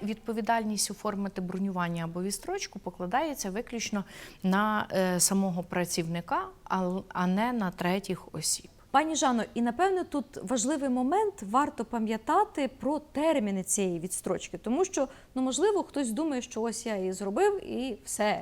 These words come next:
Speaker 2: і можна не піклуватись. Але ж, певно, існують якісь терміни.
Speaker 1: Звичайно, є строки оформлення відстрочки, яка оформлюється на період дії воєнного стану. Е, період дії воєнного стану у нас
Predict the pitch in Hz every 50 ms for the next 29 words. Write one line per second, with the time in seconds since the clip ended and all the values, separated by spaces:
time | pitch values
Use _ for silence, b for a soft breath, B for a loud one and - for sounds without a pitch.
0 | 196 - - 196 196 208 247 214 214 208 214 214 208 214 - - 214 208 208 190
1 | 165 - - - - B B B B - 208 233 226 - - 381 381 359 311 -
2 | - - 226 - - 247 233 208 190 - 202 - - 202 - - 202 175 165 170
3 | 175 - - 196 B B B - - 175 208 247 277 262 - 220 175 165 160 160
4 | 165 180 208 277 302 - - - - 254 247 220 214 - 190 185 175 175 - 202
5 | 190 185 185 185 180 175 175 170 170 175 165 - - 269 294 339 330 - - -
6 | 247 226 214 - - 185 196 190 - 226 233 - - 190 - - 233 247 247 247
7 | 247 240 240 233 220 - 214 196 190 185 180 - 185 196 208 214 208 185 160 175
8 | 180 190 202 185 175 175 170 170 175 175 175 170 165 165 165 - - - - -
9 | - - - 185 - B B B B B B B B B - - 165 160 160 160
10 | 160 156 - 220 262 269 277 262 220 185 180 190 190 185 180 165 170 170 160 175
11 | 165 160 160 156 151 151 156 156 - - - - 156 151 151 170 208 240 269 285
12 | - - 185 175 180 202 233 247 233 - -